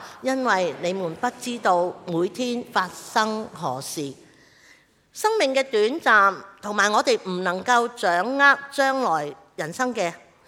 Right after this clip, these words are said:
事，或者將來自己嘅事，係人生兩個好殘酷嘅現實。咁但係我哋點樣樣去過我哋嘅生活呢？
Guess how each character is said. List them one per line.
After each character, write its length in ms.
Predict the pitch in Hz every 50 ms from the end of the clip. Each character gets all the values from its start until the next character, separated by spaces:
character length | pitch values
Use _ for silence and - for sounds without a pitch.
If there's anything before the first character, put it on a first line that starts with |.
| - - - _ _ _
事， 400 | - - - 202 165 160 156 - -
或 100 | 165 175
者 140 | - 262
將 240 | 262 - 302 294 285
來 140 | 262 175 151
自 160 | - - 170
己 180 | 156 170 185 202
嘅 140 | 220 175 170
事， 280 | - - 170 160 160 -
係 280 | - - 220 214 220
人 220 | 214 165 156 175 190
生 320 | - 285 269 277 277 277 - - - - - _ _ _ _ _ _ _ _ _
兩 280 | 185 175 165 170 185 208
個 400 | 190 220 196 185 180 170 - - - - _ _ _ _
好 160 | - 190 208
殘 200 | - - 143 139 139
酷 80 | 170
嘅 200 | - - 165 165
現 200 | 165 151 147 156
實。 120 | 151 175 - - - _ _ _ _ _ _ _ _ _ _ _ _ _ _ _ _ _ _ _ _ _ _ _ _ _ _ _ _ _ _ -
咁 100 | 311 440 494
但 180 | 330 262 247 233
係 40 |
我 80 | 233 247
哋 120 | 247 233 220
點 200 | - 220 233 269
樣 220 | 302 277 269 285
樣 500 | 277 262 214 185 185 185 196 220 240 226 - - - _ _ _ - - - - _ _ -
去 580 | - 220 208 208 196 190 185 185 185 196 190 185 - - _ _ _ _ _ _ _ _ _ _ _ _ _ _ _ _ _ _ _ _ _
過 240 | - 226 220 214 208
我 160 | 196 190 196
哋 140 | 196 190 170
嘅 80 | 185 196
生 240 | - - 269 269
活 120 | 262 185 -
呢？ 80 | 254